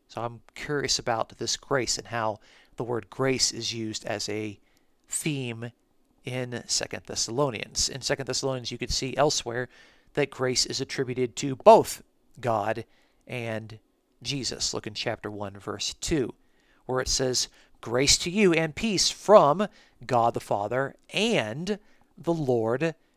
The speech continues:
Jesus Christ." There, when grace is described, clearly God and Jesus are distinguished. They are not collapsed into a single person. Elsewhere, we can see the same thing in chapter two, verse sixteen,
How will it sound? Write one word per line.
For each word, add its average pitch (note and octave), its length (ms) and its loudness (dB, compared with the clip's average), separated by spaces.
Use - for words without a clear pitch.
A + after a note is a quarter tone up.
Jesus G#2+ 540 -6
Christ." - 640 4
There, C#3+ 260 4
when B2 180 -4
grace B2 360 0
is A#2+ 180 -8
described, A2 680 -4
clearly D#3+ 800 6
God B2 500 2
and C#3+ 220 -6
Jesus - 540 -4
are G#2 200 -4
distinguished. - 880 -4
They A2 100 -8
are G2 80 -12
not G2 200 -6
collapsed C#3 540 4
into A2+ 200 -8
a B2+ 60 -4
single A2 280 -6
person. - 460 -4
Elsewhere, A2+ 580 4
we C3+ 100 -8
can C3+ 80 -6
see - 180 -2
the A2+ 80 -6
same B2+ 240 0
thing C3 300 -2
in A2 80 -4
chapter - 320 -4
two, A2 260 -12
verse A2+ 220 -4
sixteen, C#3 520 -6